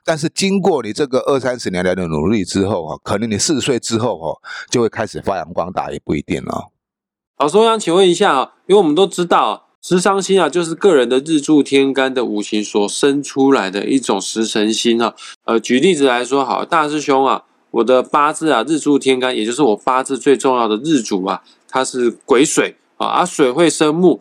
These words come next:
Speaker 2: 所以说凡指八字当中五行属木的话呢，都是我的食伤星。它是我们自己生出来的，那大师兄是男生，我不会生小孩嘛，哦，但是基本上呢，生出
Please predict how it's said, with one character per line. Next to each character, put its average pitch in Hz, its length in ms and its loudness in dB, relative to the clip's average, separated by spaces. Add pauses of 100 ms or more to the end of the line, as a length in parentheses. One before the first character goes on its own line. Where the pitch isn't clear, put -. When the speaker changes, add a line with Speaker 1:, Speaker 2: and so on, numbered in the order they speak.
(140)
Speaker 2:
所 196 200 2
以 220 60 6
说 196 180 2
凡 170 280 -2
指 143 160 -4
八 165 240 0
字 165 160 -6
当 160 200 0
中 147 140 2
五 131 140 -4
行 117 180 -2
属 120 240 2
木 160 180 4
的 127 160 2
话 131 260 0
呢， 113 100 -2
都 196 320 2
是 202 220 -2
我 127 280 4
的 117 180 0
食 113 300 -2
伤 127 260 -2
星。 127 240 -2 (300)
它 247 120 2
是 254 100 0
我 151 240 6
们 160 180 2
自 233 160 -6
己 151 160 0
生 185 640 0
出 185 320 2
来 113 140 2
的， 104 120 -2
那 185 120 0
大 165 220 -2
师 156 160 -6
兄 160 200 2
是 156 180 -2
男 117 180 0
生， 139 180 0
我 113 100 2
不 120 220 -4
会 165 160 4
生 131 180 2
小 90 220 -6
孩 87 180 -12
嘛， 95 200 -4 (320)
哦， 98 200 -2
但 196 140 2
是 180 260 4
基 190 300 -2
本 147 180 0
上 156 260 0
呢， 135 140 4
生 185 220 2
出 175 180 2